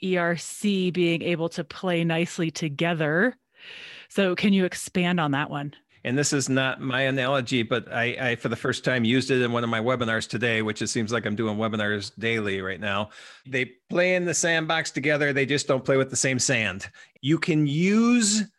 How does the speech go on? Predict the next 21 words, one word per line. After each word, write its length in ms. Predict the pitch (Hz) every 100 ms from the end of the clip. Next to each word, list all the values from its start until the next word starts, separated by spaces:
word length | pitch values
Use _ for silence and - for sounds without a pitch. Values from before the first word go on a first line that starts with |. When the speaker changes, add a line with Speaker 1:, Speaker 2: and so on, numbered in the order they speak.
| _
Speaker 2:
the 120 | 117 135
same 320 | - 180 202
employees 680 | 202 - 185 185 185 180 -
for 160 | 180
forgiveness 640 | - 151 156 156 165 160 -
that 160 | 156
you 200 | 135 151
use 480 | 143 139 143 151 151
for 160 | - 139
an 80 |
E 140 | 139 139
R 80 | 135
C 180 | -
credit. 360 | 160 - 135 135
You 120 | 151
just 200 | 131 147
can't 200 | - 151
use 220 | 147 143
the 100 | 135
same 480 | 135 - 143 135 131
wages 800 | 131 170 180 143 151 151 139 131